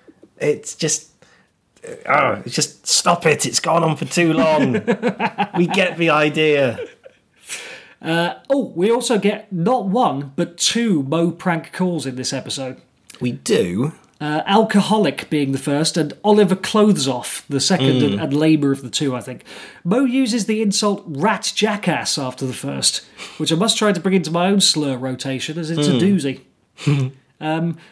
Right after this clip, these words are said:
Speaker 2: would you like a couple of Did You Knows? There's not many this week.
Speaker 1: Yeah, go on.
Speaker 2: The censors at Fox wanted to remove the line, "The blue thing with the things,"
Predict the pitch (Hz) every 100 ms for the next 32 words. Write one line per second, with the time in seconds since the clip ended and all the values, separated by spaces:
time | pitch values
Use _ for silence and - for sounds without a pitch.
0 | - 180 170 240 247 - 254 233 220 240
1 | 202 226 233 233 180 135 139 127 139 139
2 | 139 - 147 143 - 98 92 87 85 90
3 | 90 - - - - 151 180 277 269 -
4 | 269 208 208 254 214 - 180 165 180 180
5 | 170 180 240 196 180 170 165 156 139 -
6 | _ 156 143 175 180 254 208 220 185 175
7 | 196 196 160 - 160 131 208 - -